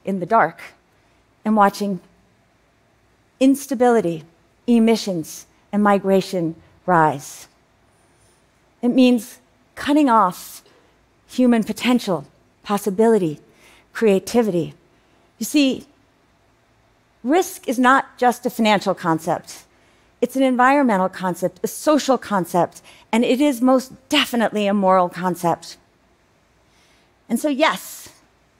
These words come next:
we can structure the right kind of capital, but we need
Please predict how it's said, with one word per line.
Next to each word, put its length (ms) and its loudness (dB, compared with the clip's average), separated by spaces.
we 100 -2
can 140 2
structure 680 -2
the 120 -4
right 320 0
kind 260 -2
of 160 -8
capital, 680 -2
but 140 0
we 180 2
need 540 0